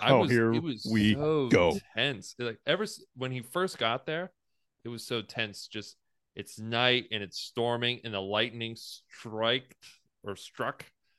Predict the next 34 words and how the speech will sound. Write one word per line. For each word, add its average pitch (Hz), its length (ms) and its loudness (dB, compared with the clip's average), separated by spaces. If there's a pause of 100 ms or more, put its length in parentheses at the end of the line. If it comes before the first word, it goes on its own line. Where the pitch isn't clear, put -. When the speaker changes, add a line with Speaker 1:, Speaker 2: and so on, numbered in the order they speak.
(140)
Speaker 1:
right 107 200 0
Speaker 2:
Yeah. - 40 -10
Speaker 1:
when 107 360 0 (240)
the, 101 320 -2 (280)
that 98 220 -8
big 110 200 0
dragon 107 520 -2
was 101 160 -6
just - 260 -10
yawning, 107 520 -4 (500)
and 104 100 -10
you're 101 120 -6
like, - 180 -10
"Oh 98 220 -6
my 82 200 -14
God." 85 360 -10 (360)
And 101 220 -10
then, 95 340 -8 (400)
then 113 140 -4
first, 196 340 -2
then, 135 220 0
then 143 180 2
you 240 120 -6
thought 95 400 -2 (680)
Aemon 151 300 0
was 104 180 -8
gonna 104 220 -6
be 104 200 -6
able 101 160 -6
to 101 100 -8
cut 113 240 -2
out 123 340 -2 (260)
Lucerys's 98 600 -6
eye. - 400 -4